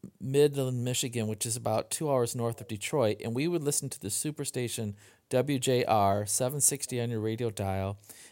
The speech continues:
and we listened to Ernie Harwell and Paul Carey. Um, every night I'd turn on my transistor radio, and back in those days,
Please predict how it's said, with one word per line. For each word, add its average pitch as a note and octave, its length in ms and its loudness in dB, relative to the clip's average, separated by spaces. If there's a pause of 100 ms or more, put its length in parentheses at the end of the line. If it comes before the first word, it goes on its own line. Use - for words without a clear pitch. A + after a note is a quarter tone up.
(100)
and B2+ 100 -2
we B2+ 80 0
listened B2+ 480 0 (560)
to C3 220 -2
Ernie C3+ 280 2
Harwell C3 800 6
and G#2+ 180 -4
Paul C3 240 6
Carey. A#2 580 2 (140)
Um, G#2+ 460 -2 (160)
every C3 240 2
night C3+ 220 2
I'd A#2 200 4
turn C3+ 220 -4
on C3+ 80 -2
my B2 100 0
transistor B2+ 680 -4
radio, A#2+ 300 0
and A#2 80 -2
back A2+ 200 0
in C3 80 -6
those A#2+ 160 -2
days, A#2 420 -2